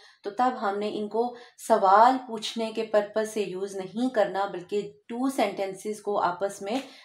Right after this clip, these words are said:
ज्वाइन करने के लिए, मिलाने के लिए यूज़ करना है। अब हम ये देखते हैं, who है हमारे पास relative pronoun, whose है, which है,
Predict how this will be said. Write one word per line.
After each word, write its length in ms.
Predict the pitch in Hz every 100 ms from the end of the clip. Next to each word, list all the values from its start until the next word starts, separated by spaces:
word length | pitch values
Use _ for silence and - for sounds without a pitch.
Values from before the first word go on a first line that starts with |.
| -
ज्वाइन 400 | 165 202 214 240
करने 360 | 233 196 180 175
के 80 | 190
लिए, 100 | 185
मिलाने 460 | 185 190 190 208
के 180 | 214 202
लिए 300 | 170 196 262 - - - 160
यूज़ 320 | 185 190 -
करना 280 | 170 165 160
है। 280 | 175 156 - _ -
अब 100 | 208
हम 200 | 220 220
ये 120 | 220 220
देखते 320 | 196 208 214
हैं, 60 |
who 400 | 202 165 180 226
है 160 | 233 226
हमारे 200 | 208 202
पास 240 | 220 214
relative 420 | 208 196 214 214 214
pronoun, 580 | 208 202 190 190 190 _ _ - -
whose 400 | 180 190 214 214
है, 400 | 208 202 202 - _ _ _ _ 143 143 156
which 320 | 214 220 -
है, 400 | 220 196 196 196